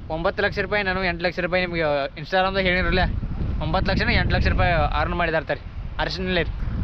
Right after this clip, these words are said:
ಅಂದ್ರೆ ಅರಿಶಿಣ rate ಬಿ ಐತಿಲ್ಲ ಈ ವರ್ಷ, ಆ, ಹದಿನೆಂಟೂವರೆ ಸಾವಿರ ರೂಪಾಯಿ ಹೈಯೆಸ್ಟ್ ಹೋಗಿದ್ರೆ, ಹದಿನೆಂಟೂವರೆ, ಹತ್ತೊಂಬತ್ತುವರೆ ಸಾವಿರ ರೂಪಾಯಿ ರೀ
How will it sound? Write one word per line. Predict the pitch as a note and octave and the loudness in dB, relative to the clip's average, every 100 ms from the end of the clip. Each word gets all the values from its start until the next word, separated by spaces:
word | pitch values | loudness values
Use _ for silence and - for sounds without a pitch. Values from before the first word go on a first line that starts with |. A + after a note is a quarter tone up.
| D#3+ | 0
ಅಂದ್ರೆ | E3+ | 2
ಅರಿಶಿಣ | F#3 F3 G#3 E3+ | 2 2 0 2
rate | G3 G3+ | 2 2
ಬಿ | G3 | 2
ಐತಿಲ್ಲ | F#3+ F#3+ | 2 2
ಈ | |
ವರ್ಷ, | G3 F#3+ | 2 0
ಆ, | - - - - D3 D3 D3 C#3+ C#3+ | -4 -6 -8 -4 0 2 4 4 0
ಹದಿನೆಂಟೂವರೆ | C#3 F3 F3 F3+ F3 | 0 -2 2 2 2
ಸಾವಿರ | F3+ F3+ | 4 4
ರೂಪಾಯಿ | F3 F3+ | 2 0
ಹೈಯೆಸ್ಟ್ | F#3 - - D#3+ E3+ | 0 0 0 2 2
ಹೋಗಿದ್ರೆ, | E3+ F3 | 2 2
ಹದಿನೆಂಟೂವರೆ, | E3 D#3 - F3+ | 2 2 2 2
ಹತ್ತೊಂಬತ್ತುವರೆ | F3 E3 F#3 F3+ E3 | 0 0 0 2 2
ಸಾವಿರ | F3 D#3+ | 2 2
ರೂಪಾಯಿ | E3 | 2
ರೀ | E3 | 2